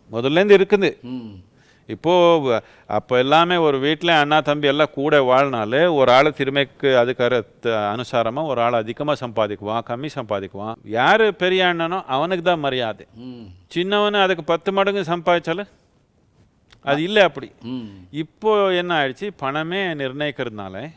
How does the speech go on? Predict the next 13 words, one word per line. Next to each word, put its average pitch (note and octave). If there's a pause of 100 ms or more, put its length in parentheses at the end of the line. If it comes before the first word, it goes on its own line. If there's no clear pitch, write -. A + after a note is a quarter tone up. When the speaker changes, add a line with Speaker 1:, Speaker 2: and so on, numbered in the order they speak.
(180)
Speaker 2:
ஆமா. G#2 (320)
Speaker 1:
நமக்கு E3
அந்த D3
எல்லா D#3+ (720)
சூக்ஷ்மமா E3+
இருக்கிற D#3
தன்மை D#3
எல்லாம் E3+
போயிடும். E3+ (100)
Speaker 2:
ம். A#2 (280)
Speaker 1:
நாம் A#2+
வீதியில D#3+
மட்டும் D#3+